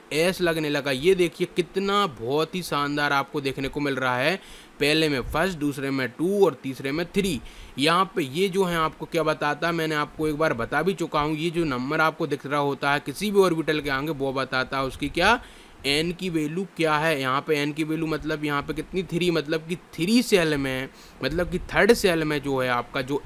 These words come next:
एस ऑर्बिटल है उसमें इलेक्ट्रॉन फिल कर रहे हैं अब हम। ये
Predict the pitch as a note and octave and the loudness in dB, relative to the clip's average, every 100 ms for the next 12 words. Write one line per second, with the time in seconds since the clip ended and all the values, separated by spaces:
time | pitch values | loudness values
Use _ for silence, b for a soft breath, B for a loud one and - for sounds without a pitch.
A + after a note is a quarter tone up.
0 | - G3+ A#3 G3+ E3+ D3+ C3+ B2 D#3 - | 2 4 4 4 2 -2 -2 0 -2 -2
1 | D#3+ F3+ G3 F#3 F3 - D#3+ D#3+ D3+ D3+ | -4 -2 0 2 0 -2 -4 -2 -2 0
2 | C3+ B2 A2 G#2+ G2+ - B B B B | 0 -2 -2 -4 -10 -14 B B B B
3 | C#3 | 4